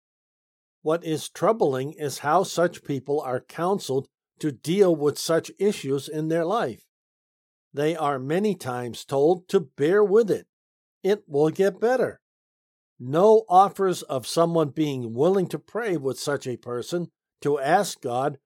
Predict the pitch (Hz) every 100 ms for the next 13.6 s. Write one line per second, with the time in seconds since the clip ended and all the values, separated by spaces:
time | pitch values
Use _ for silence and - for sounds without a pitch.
0 | _ - 139 131 151 170 165 147 110 135
1 | 185 175 147 - 139 117 190 180 151 143
2 | 143 147 151 147 - 202 151 135 135 _
3 | _ - 123 113 - - 196 233 160 160
4 | - 185 220 233 135 117 160 - _ _
5 | - 135 139 139 - 135 180 226 165 143
6 | 170 175 _ _ 165 185 180 - _ 156
7 | 185 202 190 220 240 131 92 _ _ _
8 | _ _ _ _ _ _ _ _ _ -
9 | 208 233 233 - 170 160 - - 185 214
10 | 139 117 135 123 - 185 247 202 226 180
11 | 185 220 - 113 92 _ _ _ - 143
12 | 139 117 107 127 180 208 165 143 139 143
13 | 139 180 226 - 101